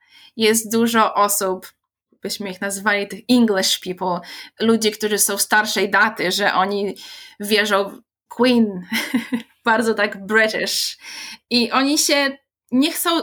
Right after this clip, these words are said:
nie chcieli nigdy zaakceptować tego, że kultura maoryska jest tak, tak wysoko tutaj, jest na tym samym poziomie, prawie na tym samym poziomie, co, co kultura angielska.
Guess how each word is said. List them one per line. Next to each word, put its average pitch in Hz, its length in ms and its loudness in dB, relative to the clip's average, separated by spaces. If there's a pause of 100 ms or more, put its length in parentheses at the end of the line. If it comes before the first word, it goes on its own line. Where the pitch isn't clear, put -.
(100)
nie 262 160 2
chcieli 302 380 -2
nigdy 262 280 0
zaakceptować 220 880 0
tego, 196 300 -8
że 196 140 -4
kultura 208 400 0
maoryska 185 600 2
jest 170 220 -6
tak, - 240 -2 (260)
tak 202 180 -2
wysoko 190 520 0
tutaj, 170 420 -4 (160)
jest 220 480 -4 (220)
na 208 100 2
tym 220 180 -4
samym 220 440 0
poziomie, 208 600 0 (400)
prawie 302 240 0
na 196 100 0
tym 180 140 -8
samym 196 240 -4
poziomie, 190 460 -4
co, 190 260 -2
co 190 140 -6
kultura 202 340 -2
angielska. 214 680 -2